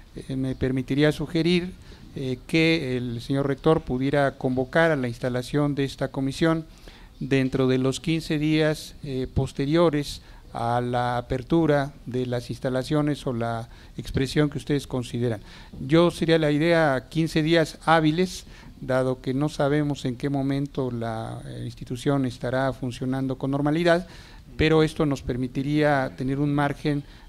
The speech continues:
de retomar. También de este lado necesitamos hacer una valoración sobre las personas, eh, que pudieran integrar esta,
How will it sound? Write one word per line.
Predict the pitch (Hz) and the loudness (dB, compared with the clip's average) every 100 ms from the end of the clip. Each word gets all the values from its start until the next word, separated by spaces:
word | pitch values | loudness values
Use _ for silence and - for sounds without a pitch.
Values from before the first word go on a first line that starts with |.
| - | -8
de | 123 123 123 | -2 0 0
retomar. | 123 151 156 151 151 160 165 - | 0 0 2 2 2 2 0 -6
También | - 127 139 143 | -4 -2 0 0
de | 139 | -2
este | 143 151 | -4 -4
lado | 135 139 143 139 135 - - 135 | 0 0 2 -2 -4 -16 -10 -6
necesitamos | 127 117 127 - 143 135 | -6 -6 -2 2 2 2
hacer | 139 - 139 | 0 0 0
una | 139 | 2
valoración | 127 123 127 127 - 156 156 - - - - | 2 0 0 0 4 4 4 -4 -16 -18 -18
sobre | - 135 123 120 | -6 0 2 2
las | 120 123 | 0 0
personas, | - 131 - 151 147 147 143 - | -2 -2 2 4 4 2 -2 -6
eh, | 120 120 120 120 | -8 -6 -6 -4
que | 127 | -4
pudieran | 120 127 139 139 135 | -2 0 0 2 2
integrar | 123 117 127 131 135 | 0 -2 -2 0 2
esta, | 131 127 - 139 131 123 | 0 -2 -2 0 0 -4